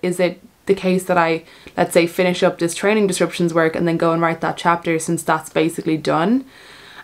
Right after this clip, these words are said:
And it's hard to know. Um, I've started writing bits, and I sort of think, like, writing up notes and bits is the best thing that I can do and then go back and just write it properly, because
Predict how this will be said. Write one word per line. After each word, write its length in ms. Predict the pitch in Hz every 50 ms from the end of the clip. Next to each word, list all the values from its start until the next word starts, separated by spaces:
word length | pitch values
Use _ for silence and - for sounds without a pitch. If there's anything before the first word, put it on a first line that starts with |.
| - -
And 540 | 180 185 175 170 175 175 180 175 175 170 - - _ _ _ _ _ _ _ _ _ -
it's 160 | 196 190 -
hard 160 | 208 202 202 202
to 100 | - 190
know. 200 | 160 - - - - - _ _ - - _ - -
Um, 380 | 190 180 175 170 170 170 170 -
I've 180 | - 185 277 180
started 380 | - - 202 196 214 240 240
writing 340 | 202 208 196 190 190 185 175
bits, 540 | - - 175 214 240 - - - - - - -
and 480 | 175 170 165 165 165 165 165 160 - - - _ - - - - - - _ _ _ _ _ _ _ _ - - _ _ _ _ _ - - -
I 100 | 185 202
sort 200 | 196 220 214 196
of 80 | 202 196
think, 260 | 202 196 196 196 202
like, 380 | 196 180 175 175 170 - - - _ _ _ -
writing 360 | 185 185 175 180 185 190 185
up 140 | 180 180 185
notes 420 | 180 170 170 170 170 175 - -
and 180 | - 175 175 170
bits 360 | - 170 175 180 - - -
is 100 | 190 185
the 80 | -
best 240 | 180 175 180 180 -
thing 140 | - 196 196
that 100 | 190 185
I 80 | 185 185
can 180 | - 196 190
do 280 | 185 196 202 208 208 -
and 120 | - 180
then 140 | 170 165 170
go 120 | 165 165
back 220 | 165 165 170 170 -
and 80 | 180
just 160 | 175 175 - -
write 160 | 170 170 175
it 80 | 170
properly, 400 | - - 165 165 - 208 220 233
because 560 | 214 190 190 - 185 175 170 170 165 - -